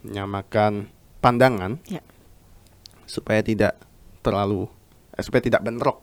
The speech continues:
Speaker 1: gitu.
Speaker 2: Hmm, hmm, hmm.
Speaker 1: Nah, itu yang jadi tantangan sendiri pada saat acara seperti itu.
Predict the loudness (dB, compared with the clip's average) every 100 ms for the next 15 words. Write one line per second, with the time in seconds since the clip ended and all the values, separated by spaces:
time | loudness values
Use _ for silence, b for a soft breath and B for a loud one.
0 | -8 -2 0 0 -2 -2 -4 -4 -6 -8
1 | b b b -8 -4 0 0 0 -2 -2
2 | -4 -4 -4 -4 -6 -8 -2 0 0 -2
3 | -12 -20 -20 -20 -20 -20 -8 -6 -4 -4
4 | -4 -4 -6 -8 -10 -10 -10 -12